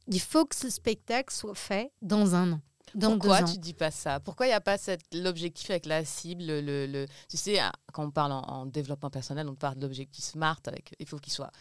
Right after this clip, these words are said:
Speaker 2: spécifique, measurable, achievable,
Speaker 1: Ok.
Speaker 2: realistic et time.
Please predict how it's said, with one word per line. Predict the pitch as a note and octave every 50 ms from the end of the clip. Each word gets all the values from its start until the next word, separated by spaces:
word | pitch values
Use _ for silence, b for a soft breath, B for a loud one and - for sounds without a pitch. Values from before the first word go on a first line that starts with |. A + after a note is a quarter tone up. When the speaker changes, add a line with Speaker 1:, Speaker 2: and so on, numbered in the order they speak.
| B B B
Speaker 2:
spécifique, | - - - E3 D#3+ - D#3+ C3+ - - C3+ C3 - -
measurable, | C#3+ D3 D3 C3+ D3 C#3 C3+ B2+ B2 B2+ B2 B2 - - -
achievable, | - C#3+ - - - D3 C#3+ C3+ - C3 B2+ B2+ B2 -
Speaker 1:
Ok. | B3
Speaker 2:
realistic | F3 D#3 - B3+ B3+ A#3+ F#3+ - - - - D#4
et | F#4 F4 A3+ -
time. | - F3 D3 D3 D3